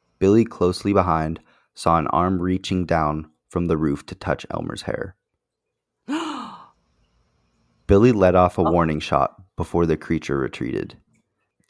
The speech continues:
Speaker 1: The men ran back inside and barricaded the house. They would take shots if they felt threatened, and this went on for hours.
Speaker 2: Oh, shit.
Speaker 1: After a while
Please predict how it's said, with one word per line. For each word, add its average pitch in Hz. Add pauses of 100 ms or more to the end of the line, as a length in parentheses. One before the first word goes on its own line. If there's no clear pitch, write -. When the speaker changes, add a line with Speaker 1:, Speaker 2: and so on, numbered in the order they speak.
(280)
Speaker 1:
The 98
men 117
ran 95
back 90
inside 80
and 85
barricaded 80
the 73
house. - (2500)
They 101
would 98
take 98
shots - (260)
if 95
they 85
felt -
threatened, 62
and 80
this 78
went 78
on 73
for -
hours. - (1400)
Speaker 2:
Oh, 220
shit. - (1200)
Speaker 1:
After 92
a 85
while 95